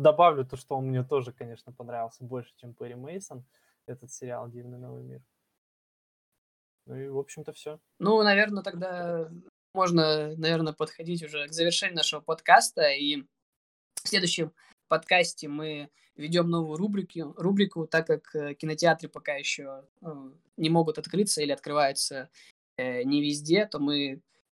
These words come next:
Speaker 2: э, ведём рубрику, где будем обсуждать какие-то культовые или какие-то старые фильмы, может, известные, может, будем находить какие-то просто там алмазы, которые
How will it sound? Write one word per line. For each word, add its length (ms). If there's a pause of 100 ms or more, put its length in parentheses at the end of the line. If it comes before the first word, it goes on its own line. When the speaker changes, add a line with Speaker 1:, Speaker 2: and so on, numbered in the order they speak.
(240)
Speaker 2:
э, 200
ведём 260
рубрику, 320
где 120
будем 220
обсуждать 320
какие-то 260
культовые 460
или 60
какие-то 260
старые 440
фильмы, 720 (100)
может, 440 (200)
известные, 920 (300)
может, 260
будем 260
находить 320
какие-то 420
просто 440
там 400 (220)
алмазы, 480
которые 380